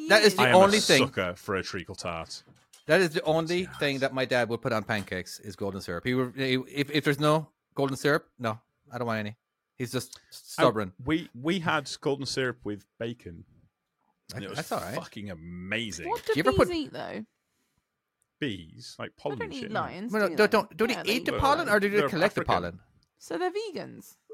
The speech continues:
Speaker 1: <coughs> Well, that's it. They collect the pollen. So what do they actually eat?
Speaker 2: Lions.
Speaker 1: Lions, <laughs> apparently.
Speaker 3: I don't know, yeah, lions and tigers and bears, oh my.
Speaker 1: <laughs>
Speaker 2: All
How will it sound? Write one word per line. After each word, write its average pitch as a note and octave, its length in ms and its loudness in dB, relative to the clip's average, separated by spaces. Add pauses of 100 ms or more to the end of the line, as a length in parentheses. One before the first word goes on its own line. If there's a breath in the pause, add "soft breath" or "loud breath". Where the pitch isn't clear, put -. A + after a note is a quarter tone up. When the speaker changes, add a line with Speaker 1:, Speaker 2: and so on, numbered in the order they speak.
(140)
Speaker 1:
<coughs> - 480 0 (1080 soft breath)
Well, D5+ 160 0
that's - 160 -6 (140)
it. A#3 100 -8
They D#4 100 0
collect G#4+ 320 -2
the D#4+ 80 -4
pollen. F#3+ 380 -4
So B3+ 160 -8
what D#4 140 -6
do E4 40 -12
they E4+ 100 -4
actually - 300 -6
eat? - 380 -16 (1000)
Speaker 2:
Lions. F#2+ 480 -4
Speaker 1:
Lions, F#3 580 -6
<laughs> - 80 -12
apparently. G#3+ 380 -4
Speaker 3:
I - 40 -4
don't - 180 -8
know, E3 40 0
yeah, F#3+ 220 0
lions F4+ 300 -2
and - 100 -4
tigers - 380 -2
and - 120 0
bears, - 260 2
oh - 120 0
my. - 300 -2
Speaker 1:
<laughs> F#4 880 -8
Speaker 2:
All D4 100 -2